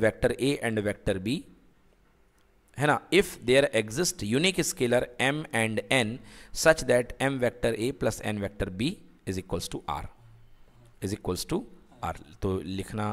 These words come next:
जरूरी है शायद यहाँ पे, तो लिख देता हूँ मैं, let A and B be two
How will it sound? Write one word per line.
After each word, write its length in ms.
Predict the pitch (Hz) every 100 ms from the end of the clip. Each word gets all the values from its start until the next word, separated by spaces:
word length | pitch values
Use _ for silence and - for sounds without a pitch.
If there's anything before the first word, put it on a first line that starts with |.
| 113 107
जरूरी 340 | 95 98 120
है 60 | 110
शायद 240 | - 110
यहाँ 160 | 110 107
पे, 160 | 127 165 - - -
तो 120 | 104
लिख 200 | 101 101
देता 200 | - 101
हूँ 80 | 104
मैं, 160 | 107 170 - - 101
let 260 | 113 151 - - - - - - - - - 123
A 240 | 113 156 - - - - - - - - -
and 340 | 101 98 98 92 87 90
B 20 | 135 113 156 - - - _ _ _ _ _ - - - _ - _ - - - - _ _ _ _ _ -
be 220 | 92 107 110 113 - - - -
two 240 | 151 156